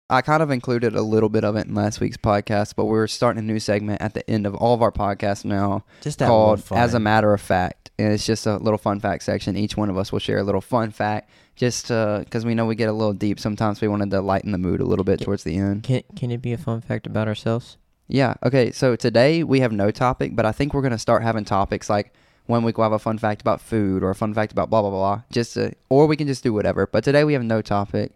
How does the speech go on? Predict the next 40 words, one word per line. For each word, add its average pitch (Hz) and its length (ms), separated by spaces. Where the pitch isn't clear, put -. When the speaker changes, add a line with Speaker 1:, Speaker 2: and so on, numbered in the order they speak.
Speaker 1:
Also, 165 600
D 117 240
M 117 140
us 117 160
again 113 320
at 104 100
Y 110 220
L 107 100
L 104 120
Podcast 104 580
if - 140
you 110 100
have 107 220
any, 107 320
like, 101 320
other 110 200
segments 104 460
that - 120
you 110 80
think 107 220
would 107 120
be 95 80
cool, 101 340
'cause 110 160
we 123 80
would 127 140
like 110 160
to - 80
start 107 220
including 107 360
segments 101 440
to - 60
make 104 140
the 104 80
flow 104 160
a 101 40
Speaker 2:
Yeah. 104 140
Speaker 1:
little 107 140
bit 107 160
better. 113 320